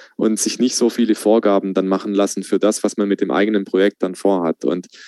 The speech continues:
da sind offensichtlich dann Anspruch und Wirklichkeit halt nicht vereinbar gewesen, so für Andretti. Und Andretti hat dann wohl am Ende gesagt, nee, äh,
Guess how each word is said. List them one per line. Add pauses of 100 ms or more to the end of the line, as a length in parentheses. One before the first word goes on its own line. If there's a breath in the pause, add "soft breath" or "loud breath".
(580 loud breath)
da
sind
offensichtlich
dann
Anspruch
und
Wirklichkeit
halt
nicht
vereinbar
gewesen,
so
für
Andretti.
Und
Andretti
hat
dann
wohl
am
Ende
gesagt,
nee, (680 soft breath)
äh,